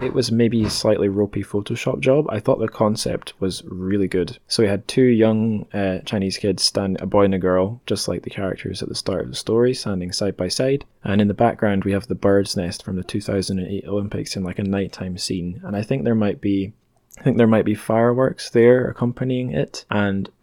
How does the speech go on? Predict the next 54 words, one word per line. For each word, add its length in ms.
using 420
the 80
Chinese 460
characters 480
for 160
numbers, 600
it's 200
got 340
the 280
one, 440
two, 360
three 500
in 100
a 60
circle, 460
a 80
clock 260
face, 500
basically. 560
Although, 460
I, 180
I, 160
I 40
suppose 360
if 140
you 80
couldn't 280
read 160
the 100
characters, 600
you 80
could 180
probably 380
work 260
out 220
that 200
it's 200
a 40
clock 260
face 300
and 120
those 140
are 80
numbers. 560
And 140
I 120
think 180
they're 100
done 240
in, 260
in 280
kind 240
of 160
a, 340